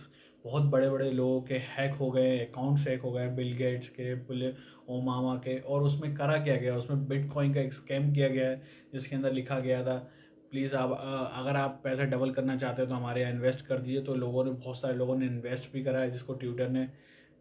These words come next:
Twitter ने ये जो भी bucks आए थे उनमें प-, पहचान लिया है bucks को, और उन्होंने अभी फ़िलहाल उसको hold कर दिया गया है, accounts को hold में कर दिया गया है और उसको आगे जाके solution देने की बात चल रही है। और ट्रेस चल रहा है किसने ऐसा करा, hacking हुई है जो उसके अंदर hacked हुए हैं account।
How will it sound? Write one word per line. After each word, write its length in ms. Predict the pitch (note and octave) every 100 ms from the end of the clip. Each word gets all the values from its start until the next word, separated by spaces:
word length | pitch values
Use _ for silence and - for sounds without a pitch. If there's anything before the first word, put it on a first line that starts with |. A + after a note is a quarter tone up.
| - B2
Twitter 240 | C3 C3+
ने 160 | C#3 C#3
ये 280 | C#3 C3+ C3+ - - C#3+
जो 200 | C#3+ C3+
भी 280 | C#3+ C#3+ C#3
bucks 420 | C3 C3+ C#3 D3
आए 160 | B2+
थे 120 | B2+ C#3
उनमें 300 | C3 C3 B2+
प-, 60 |
पहचान 580 | C3 - - B2 B2+ C3
लिया 240 | C3 C3+
है 100 | C3+
bucks 240 | B2+ C3 -
को, 200 | - C3
और 300 | D3 D3 - - -
उन्होंने 300 | C3+ C3 C3
अभी 140 | C3+ C#3
फ़िलहाल 380 | C#3 B2+ B2+ C3
उसको 260 | B2 C3+
hold 260 | B2+ C3 C#3
कर 120 | C3
दिया 200 | C3 C3
गया 180 | B2+ C3+
है, 160 | B2+
accounts 260 | A#2+ A#2 B2+
को 160 | - B2
hold 260 | C3 C3
में 100 | C#3
कर 140 | C3 B2
दिया 200 | B2+ A#2+
गया 140 | B2
है 60 | B2
और 120 | B2+
उसको 240 | B2 -
आगे 200 | A#2+ A#2+
जाके 220 | A#2+ A#2+
solution 500 | C3 B2 A#2+ A#2+ D#3 F3+ - - - -
देने 240 | B2+ B2+ B2+
की 80 |
बात 180 | B2+ B2
चल 160 | B2+ B2
रही 120 | B2+
है। 60 | E3
और 160 | D3+
ट्रेस 300 | C#3 C3+ C3+
चल 180 | C#3 C3
रहा 140 | C3 C#3+
है 160 | D3+
किसने 340 | D3 C3+ C#3+ B2+
ऐसा 200 | A#2+ F3
करा, 380 | - B2+ A#2+
hacking 440 | A#2 - B2 C3+ C3+
हुई 140 | A#2+
है 100 | A#2
जो 100 | A#2
उसके 220 | A2+ -
अंदर 180 | B2 A2+ A2
hacked 260 | B2 B2
हुए 160 | B2 A#2+
हैं 180 | A#2 A2
account। 260 | A#2 A2+